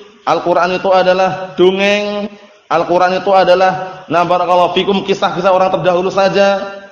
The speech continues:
itu semuanya terbantahkan. Kita lihat berikutnya, halaman seratus empat belas bagian bawah itu, yang cetakan kami, perhatikan, yang lainnya juga simak. Hadil ayatu nazalat ala Rasulillah sallallahu alaihi wasallam wa huwa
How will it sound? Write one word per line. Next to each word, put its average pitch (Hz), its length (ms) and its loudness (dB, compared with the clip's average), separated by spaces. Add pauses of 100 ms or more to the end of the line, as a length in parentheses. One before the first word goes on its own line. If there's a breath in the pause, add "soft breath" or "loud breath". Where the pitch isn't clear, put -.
itu 147 160 -2
semuanya 160 400 -2
terbantahkan. 135 880 -4 (400)
Kita - 80 -8
lihat 147 240 2
berikutnya, 175 720 0 (160)
halaman 165 400 0
seratus 190 400 -2
empat 175 160 -2
belas 165 240 0
bagian 160 240 0
bawah 160 160 4
itu, 165 400 -2
yang 139 160 -2
cetakan 139 320 -2
kami, 135 320 -2
perhatikan, 123 480 -4
yang 127 160 -2
lainnya 123 320 -2
juga 120 240 -4
simak. 135 480 -2 (640 loud breath)
Hadil 277 400 0
ayatu 277 480 2
nazalat 226 480 2
ala 202 240 0
Rasulillah 190 840 2
sallallahu 175 200 0
alaihi 160 120 -2
wasallam 180 280 2
wa 175 160 2
huwa 160 160 0